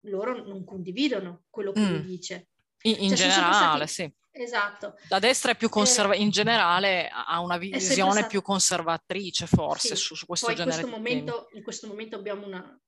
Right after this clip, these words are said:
Speaker 1: un'estrema destra veramente che siamo ai passi tra un po' di,
Speaker 2: <laughs>
Speaker 1: di Mussolini,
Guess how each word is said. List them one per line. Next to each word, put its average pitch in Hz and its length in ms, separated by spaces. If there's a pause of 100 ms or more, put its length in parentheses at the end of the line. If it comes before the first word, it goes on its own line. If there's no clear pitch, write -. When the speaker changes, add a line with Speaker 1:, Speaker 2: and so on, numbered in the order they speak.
(120)
Speaker 1:
un'estrema 180 480
destra 170 420
veramente 196 560
che 190 140
siamo 185 640
ai 196 240
passi 196 540
tra - 100
un 175 100
po' 175 140 (100)
di, 196 80
Speaker 2:
<laughs> 190 320
Speaker 1:
di 190 80
Mussolini, 202 800